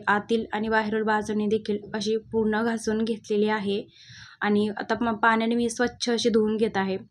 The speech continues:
तर तुम्ही बघू शकता कढाई किती स्वच्छ झालेली आहे. म्हणजे आपण जेव्हा काही पदार्थ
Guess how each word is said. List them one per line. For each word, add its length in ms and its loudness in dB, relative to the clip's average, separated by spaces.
तर 140 2
तुम्ही 180 4
बघू 220 2
शकता 380 -2
कढाई 320 2
किती 240 -2
स्वच्छ 420 -2
झालेली 400 4
आहे. 260 0
म्हणजे 380 2
आपण 300 2
जेव्हा 220 2
काही 180 2
पदार्थ 440 2